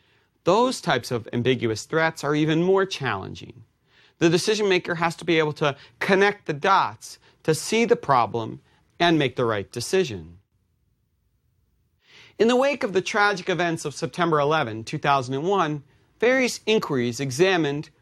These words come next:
whether the U S intelligence community had failed to detect signs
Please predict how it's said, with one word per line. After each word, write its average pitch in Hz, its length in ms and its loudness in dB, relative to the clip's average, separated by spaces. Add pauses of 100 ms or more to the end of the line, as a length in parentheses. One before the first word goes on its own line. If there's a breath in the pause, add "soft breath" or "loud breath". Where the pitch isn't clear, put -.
(240)
whether 175 260 2
the 170 120 -2
U 180 120 2
S 175 160 -2
intelligence 196 640 -2
community 113 640 -4 (240 soft breath)
had 170 180 -2
failed 226 520 0
to 208 60 0
detect 170 440 -2
signs 104 720 -4